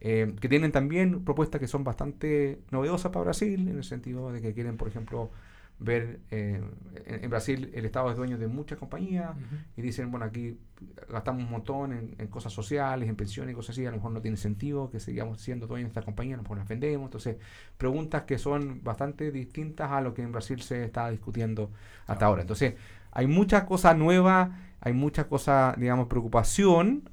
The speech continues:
Speaker 1: ¿ah? En, en el buen sentido, en, eh, en, no, no una mala onda, digamos, sino que, oye, esto va a resultar, no va a resultar frente a los dos gobiernos.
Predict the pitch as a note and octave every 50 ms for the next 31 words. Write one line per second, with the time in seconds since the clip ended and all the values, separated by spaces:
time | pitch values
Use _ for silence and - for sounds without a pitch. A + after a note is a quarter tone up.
0 | - - B2 C3 C#3+ D3+ D3+ D3 - - - - - A2+ A2+ A2 - - A2 A2
1 | A2 A2 G#2+ A2 C#3 D3 C#3 - C#3+ C3+ - G3 F#3 E3+ D3 C3+ B2+ A#2+ A#2+ -
2 | - A2+ A2+ A2+ A2+ A2+ G#2+ A2 A2 G#2+ A2+ A2+ A2 - - - - G2+ A2+ A#2
3 | A#2 - B2+ C3+ C#3 C#3+ C#3+ - C3 C#3 C#3+ D3+ D3+ C#3+ C3+ C3 A#2+ A#2 A2+ A#2
4 | A#2+ B2+ B2+ B2 A#2 A2+ A2+ A#2 D#3+ F3+ D3+ B2 A2+ A2 A2 A2+ A2+ G#2+ - A#2+
5 | A#2 G#2+ A2 A2+ A2 A2 - - B2 B2 A#2 G#2+ G#2+ - A#2 G#2+ - A#2 A2+ A2+
6 | A2 A2 C3 D3+ - - - - - - - _ - - A#2+ A#2+ B2 A2+ - A#2
7 | G#2 - D3 D3+ D#3 D3+ C#3+ C#3 C3 A#2+ - B2+ A#2 - C#3+ C#3 - C#3 B2+ B2+
8 | A#2 A#2 A2+ A#2 C3 B2+ B2+ B2+ B2+ C3 C3 C3 D3+ F#3+ G#3+